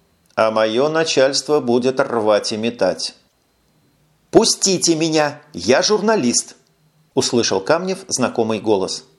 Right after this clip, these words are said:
«Слетаются, как вороны», подумал он.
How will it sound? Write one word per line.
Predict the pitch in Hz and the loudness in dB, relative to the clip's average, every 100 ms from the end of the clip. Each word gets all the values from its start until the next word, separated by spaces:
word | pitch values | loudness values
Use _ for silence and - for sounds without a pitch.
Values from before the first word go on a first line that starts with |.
| _ _ _ _ _ _ _ _ _ - | _ _ _ _ _ _ _ _ _ -10
«Слетаются, | - - 104 123 123 120 117 120 120 - 120 | -6 0 2 2 2 2 4 4 2 0 -2
как | 120 113 110 | 0 -2 0
вороны», | 123 120 120 104 95 82 _ _ _ _ _ - | 0 2 0 0 -4 -12 _ _ _ _ _ 0
подумал | 107 104 98 98 92 | 0 2 -2 -2 -2
он. | 85 | -2